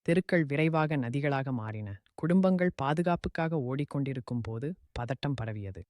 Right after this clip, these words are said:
குழப்பத்தின் நடுவிலும் ஒரு அமைதியான இருப்பு இருந்தது. மதுரையை ஒட்டியுள்ள ஒரு பாறைமலையில் இறைவன் சிவன் உறுதியுடன் நின்றார். அவரது அமைதியான முகம் அமைதியும் கருணையும் ஒளிரச் செய்தது.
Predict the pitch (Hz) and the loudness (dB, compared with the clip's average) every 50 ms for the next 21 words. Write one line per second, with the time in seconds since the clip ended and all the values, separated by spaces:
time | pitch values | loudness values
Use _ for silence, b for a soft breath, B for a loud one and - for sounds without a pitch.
0 | _ _ - - - 156 175 - - 190 - - 175 165 156 147 139 139 151 160 | _ _ -10 -4 0 0 0 2 0 -2 -2 0 0 0 0 0 0 2 2 2
1 | 156 147 131 120 113 101 - - 131 135 127 110 98 117 139 156 175 185 175 190 | 2 2 0 -2 -4 -6 -8 -8 -6 -6 -6 -4 -4 -4 0 2 2 2 2 2
2 | 185 175 175 175 165 143 135 139 - - 135 127 120 123 123 113 110 101 - - | 2 2 2 0 0 -2 -2 -4 -6 -6 -6 -4 -4 -4 -4 -6 -6 -8 -10 -14
3 | _ _ _ _ _ _ _ _ _ _ _ _ _ _ _ _ _ _ _ - | _ _ _ _ _ _ _ _ _ _ _ _ _ _ _ _ _ _ _ -4
4 | 139 147 156 180 196 202 190 180 160 143 139 - - 165 160 156 151 147 143 135 | -2 0 4 4 6 6 6 4 2 0 -4 -2 -2 0 0 0 0 0 -2 -2
5 | 127 123 - - 131 135 143 160 160 156 139 127 120 113 113 110 110 127 - _ | -4 -6 -4 -2 0 0 2 2 2 0 0 -2 -4 -6 -6 -6 -8 -10 -12 _
6 | - - 147 156 175 185 185 196 190 - - 151 131 139 131 123 104 113 135 147 | -6 -4 0 2 2 4 4 2 0 0 0 -4 -4 -2 -2 -2 -2 -2 -2 -2
7 | 160 165 165 156 147 147 147 143 135 120 117 113 110 107 98 90 - _ - - | 0 0 0 0 0 -2 -2 -2 -2 -2 -4 -4 -6 -6 -8 -10 -12 _ -10 -6
8 | 143 156 156 156 147 151 139 127 143 156 175 190 190 190 180 180 185 175 160 143 | -4 0 0 0 0 0 -2 0 0 2 2 2 2 2 0 2 0 0 0 -2
9 | 131 - 131 123 123 113 113 131 147 165 180 175 185 180 180 185 180 - 135 131 | -2 -4 -4 -4 -4 -4 -4 -2 0 0 0 0 2 2 2 0 0 -2 -4 -2
10 | 139 143 139 135 139 135 117 120 131 147 151 156 147 - - 120 113 110 107 101 | -2 -2 0 0 -2 -2 -2 -2 -2 -2 -2 -2 -2 -2 -4 -4 -4 -6 -6 -8
11 | 98 87 87 | -8 -10 -14